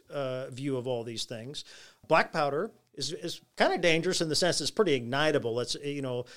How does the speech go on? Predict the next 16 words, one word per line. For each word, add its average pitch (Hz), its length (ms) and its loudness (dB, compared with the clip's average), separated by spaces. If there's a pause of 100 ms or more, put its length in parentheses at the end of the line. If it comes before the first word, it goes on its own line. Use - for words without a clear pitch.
(160)
uh, 127 380 -2
you 135 60 -10
go 147 140 2
back 147 200 4
into 131 140 -2
history 156 300 2
and 135 80 0
people 147 200 -2
are 143 40 2
always 123 140 -2
blowing 143 320 -2
themselves 127 480 -2
up 135 260 -2
with 117 240 -8
black 117 220 -6
powder. 127 360 -6